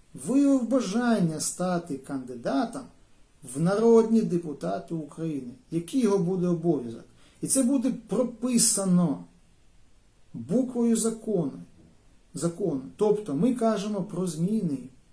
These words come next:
що треба змінити в законодавстві щодо прав кандидата. А саме,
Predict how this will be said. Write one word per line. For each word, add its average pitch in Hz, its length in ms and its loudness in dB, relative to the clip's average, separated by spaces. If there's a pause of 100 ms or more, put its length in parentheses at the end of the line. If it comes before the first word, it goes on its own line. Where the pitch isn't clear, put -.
що 202 360 2
треба 170 640 -2 (100)
змінити 156 600 -6
в 139 60 -12
законодавстві 139 920 -8
щодо 143 400 -6
прав 185 480 -8 (500)
кандидата. 135 680 -8 (1120)
А 165 100 -2
саме, 226 480 4